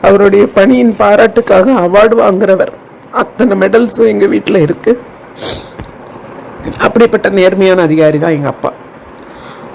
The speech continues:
அவர் வந்து அவரோட பதவிக்கு, நாங்க கோயம்புத்தூர்ல தான் வாழ்ந்தோம், பிறந்து வளர்ந்தது எல்லாம் கோயம்புத்தூர் தான். அவர் பதவிக்கு எவ்வளவோ சொகுசா வசதியா கோயம்புத்தூர்லயே வீடு கட்டி வாழ்ந்திருக்கலாம். ஆனா அரசாங்கத்துடைய லோன் அப்ளை பண்ணி வாங்கி,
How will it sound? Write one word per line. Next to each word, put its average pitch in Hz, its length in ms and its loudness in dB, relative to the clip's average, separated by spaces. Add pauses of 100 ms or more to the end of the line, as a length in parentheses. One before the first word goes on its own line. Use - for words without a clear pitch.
(440)
அவர் 202 260 4
வந்து 208 420 0 (140)
அவரோட 180 360 2
பதவிக்கு, 220 540 -2
நாங்க 180 220 -4
கோயம்புத்தூர்ல 185 680 0
தான் 196 200 0
வாழ்ந்தோம், 185 480 0
பிறந்து 175 360 -2
வளர்ந்தது 180 400 0
எல்லாம் 175 240 0
கோயம்புத்தூர் 180 460 -4
தான். 190 160 -8 (680)
அவர் 156 200 -2
பதவிக்கு 214 440 0
எவ்வளவோ 208 380 2
சொகுசா 220 540 -2
வசதியா 202 560 0
கோயம்புத்தூர்லயே 190 560 0
வீடு 185 220 2
கட்டி 180 220 -4
வாழ்ந்திருக்கலாம். 170 720 -2 (1080)
ஆனா 240 240 0 (140)
அரசாங்கத்துடைய 214 920 0
லோன் 190 240 0
அப்ளை 196 340 -2
பண்ணி 185 240 -2
வாங்கி, 180 480 -4